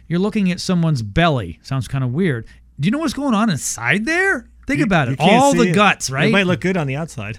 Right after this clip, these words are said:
Speaker 1: What's, or you see this real sexy car next to you. Do you know what's under the hood? Do you know how that actually works when you press that start button? Do you really know how it all goes?
Speaker 2: Right.
Speaker 1: We just get in the car, we hit start, and it goes. And we're like, "This is nice."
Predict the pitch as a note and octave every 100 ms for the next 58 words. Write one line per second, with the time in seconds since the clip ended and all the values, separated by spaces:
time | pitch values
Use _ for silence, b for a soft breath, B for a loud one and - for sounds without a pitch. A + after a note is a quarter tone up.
0 | - - C4 - - C4+ B3+ G#3+ - b
1 | b b - D3 G#3+ F#3+ D#3 D3 D#3 F#3+
2 | F#3 E3 - E3+ - C#3+ - - G3+ G3+
3 | D3+ C3+ B2+ - - A#2+ G#2+ B2 B B
4 | - G3 F4+ D4 G#3+ F#3+ F3+ E3 A#3+ C#4
5 | E3 F#3 G#3+ B3 A#3+ G#3+ G#3 G3 F3 F3+
6 | C4+ - E3 D#3 D3+ - G#3+ F#3+ F#3 E3+
7 | - - F#3+ A#3+ A#3 C3 C#3 C#3+ E3 B3
8 | D4+ B3 F#3 E3+ F3+ D#3+ D3+ F3 C4 C3+
9 | - B A#2 A#2 G2 E3+ A3 B3 F3 E3
10 | D#3 C#3 C#3+ D#3 D3+ - - C3 D#3 E3+
11 | A3 C4+ D#4+ C#3 B2 A2 G2 G#2 C3+ C3
12 | G3+ A#3 -